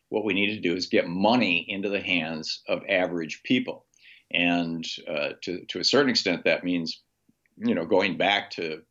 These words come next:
to top tax brackets that, that are, um,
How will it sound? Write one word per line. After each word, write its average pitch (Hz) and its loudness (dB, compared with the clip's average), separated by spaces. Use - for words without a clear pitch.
to 80 -10
top 90 -4
tax 113 -4
brackets 101 -2
that, 107 -10
that 107 -2
are, 87 -4
um, 78 -6